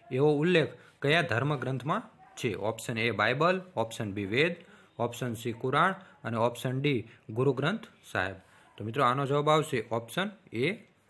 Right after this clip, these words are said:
બાઇબલ. બાઇબલમાં એવો ઉલ્લેખ છે કે સમગ્ર માંસ એ હકીકતમાં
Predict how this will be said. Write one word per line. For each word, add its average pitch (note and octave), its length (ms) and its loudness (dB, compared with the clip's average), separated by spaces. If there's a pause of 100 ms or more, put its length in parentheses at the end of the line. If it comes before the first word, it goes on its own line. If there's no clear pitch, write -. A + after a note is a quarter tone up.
(140)
બાઇબલ. G2+ 460 -2 (800)
બાઇબલમાં C#3 500 2
એવો C#3 220 2
ઉલ્લેખ D3 360 2
છે B2 200 -2
કે A#2 160 -6
સમગ્ર D3+ 460 0
માંસ D3 340 2
એ A#2+ 140 -2
હકીકતમાં D3+ 580 -6